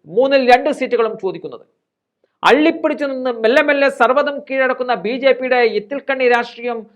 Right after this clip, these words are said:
ഏ, ബാക്കിയുള്ളവർ കൂടി തിരിച്ചറിയാൻ പോകുന്ന തെരഞ്ഞെടുപ്പാണിത്. അഥവാ ഭരണം ലഭിച്ചാൽ തന്നെ നൂറ്റി അറുപതിലേറെ സീറ്റുകളിൽ മത്സരിക്കാൻ പോകുന്ന ബി ജെ പി ഇനി ഒരിക്കലും അറുപതിൽ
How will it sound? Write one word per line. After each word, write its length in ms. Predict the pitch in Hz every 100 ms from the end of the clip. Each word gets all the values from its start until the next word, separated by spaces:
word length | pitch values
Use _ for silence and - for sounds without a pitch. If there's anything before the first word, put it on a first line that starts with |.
| _ 190
ഏ, 140 | 185
ബാക്കിയുള്ളവർ 580 | 170 180 220 254 247 233
കൂടി 220 | 233 226 220
തിരിച്ചറിയാൻ 500 | 185 202 240 233 220 220
പോകുന്ന 300 | 208 208 196
തെരഞ്ഞെടുപ്പാണിത്. 680 | 190 185 185 185 139 110 _ _ _ _ _ _
അഥവാ 380 | - 165 175 165 - _ _ _
ഭരണം 360 | - 147 202 202
ലഭിച്ചാൽ 420 | 185 202 220 214 208
തന്നെ 160 | 196
നൂറ്റി 320 | 185 202 208
അറുപതിലേറെ 640 | 220 196 233 247 262 247 240
സീറ്റുകളിൽ 480 | 226 233 240 233 226
മത്സരിക്കാൻ 600 | 208 214 254 254 247 247 233
പോകുന്ന 300 | 214 214 196 156 -
ബി 120 | 254
ജെ 160 | 269 247
പി 280 | - 107 _ _ _ _ _ _ _ _
ഇനി 120 | 123
ഒരിക്കലും 560 | 202 226 233 247 247 247
അറുപതിൽ 380 | 214 240 247